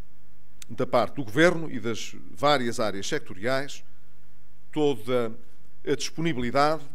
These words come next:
para discutir convosco os termos desta parceria em torno da estratégia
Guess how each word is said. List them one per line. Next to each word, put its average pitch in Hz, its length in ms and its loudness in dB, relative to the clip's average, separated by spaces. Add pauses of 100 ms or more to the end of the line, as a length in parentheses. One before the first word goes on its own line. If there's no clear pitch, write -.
para 131 200 2
discutir 139 440 -2
convosco 151 540 0 (800)
os - 220 -2
termos 196 640 2 (1400)
desta 127 460 2
parceria 175 840 2 (800)
em 139 140 -2
torno 147 340 2
da 147 100 0
estratégia 135 1040 0